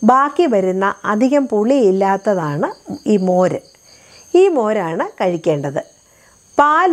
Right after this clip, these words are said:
ഉറ വയ്ക്കുമ്പോൾ മൺപാത്രങ്ങളിലോ ഗ്ലാസ് ബോട്ടിലോ ഉറ ഒഴിക്കുവാൻ പ്രത്യേകം ശ്രദ്ധിക്കണം. തൈര് നേരിട്ട് ചൂടാക്കാതെ മോര് ചൂടാക്കി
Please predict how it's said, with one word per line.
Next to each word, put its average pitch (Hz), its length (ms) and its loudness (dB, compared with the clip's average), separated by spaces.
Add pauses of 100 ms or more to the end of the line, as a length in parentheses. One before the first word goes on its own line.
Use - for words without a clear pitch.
ഉറ 208 100 0 (100)
വയ്ക്കുമ്പോൾ 180 520 -2 (260)
മൺപാത്രങ്ങളിലോ 185 1040 -2 (160)
ഗ്ലാസ് 220 440 0
ബോട്ടിലോ 180 440 -2 (200)
ഉറ 190 80 -6 (140)
ഒഴിക്കുവാൻ 180 460 -4 (100)
പ്രത്യേകം 220 560 0
ശ്രദ്ധിക്കണം. 147 540 -8 (800)
തൈര് 320 300 4 (100)
നേരിട്ട് 262 420 2 (100)
ചൂടാക്കാതെ 202 880 -2 (600)
മോര് 285 440 2
ചൂടാക്കി 202 460 -4